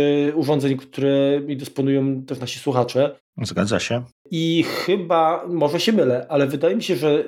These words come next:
Speaker 1: jakby tak zebrać, porównać, z-, z-, zestawić, i-, zestawić ilość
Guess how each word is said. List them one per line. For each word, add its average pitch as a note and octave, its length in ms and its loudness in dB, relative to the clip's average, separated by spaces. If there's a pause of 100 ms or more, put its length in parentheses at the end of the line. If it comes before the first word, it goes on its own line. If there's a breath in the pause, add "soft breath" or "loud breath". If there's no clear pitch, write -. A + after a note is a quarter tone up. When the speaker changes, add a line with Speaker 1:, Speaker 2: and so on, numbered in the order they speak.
Speaker 1:
jakby D3 260 -4
tak C#3 180 2
zebrać, D3 460 0 (500)
porównać, F3+ 320 2 (100)
z-, D#3+ 80 0
z-, D3 320 -4
zestawić, E3 560 0
i-, - 200 -8
zestawić D3+ 440 -2
ilość E3+ 420 0